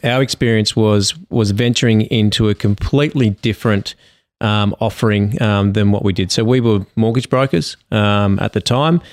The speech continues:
and we decided to start a property advice business. Why did we do that?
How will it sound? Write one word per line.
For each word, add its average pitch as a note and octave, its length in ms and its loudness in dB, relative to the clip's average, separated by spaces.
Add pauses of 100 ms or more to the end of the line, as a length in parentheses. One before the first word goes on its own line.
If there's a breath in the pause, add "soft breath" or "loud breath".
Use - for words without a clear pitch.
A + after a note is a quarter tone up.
(220 loud breath)
and G#2 540 2
we A2 420 4
decided G#2 500 -2
to G#2+ 80 -2
start G#2+ 280 0
a - 20 0
property G#2+ 400 -2
advice G2+ 420 0
business. - 520 -4 (840)
Why C3 240 2
did C#3+ 120 0
we C3 120 2
do C3 240 2
that? B2+ 320 -2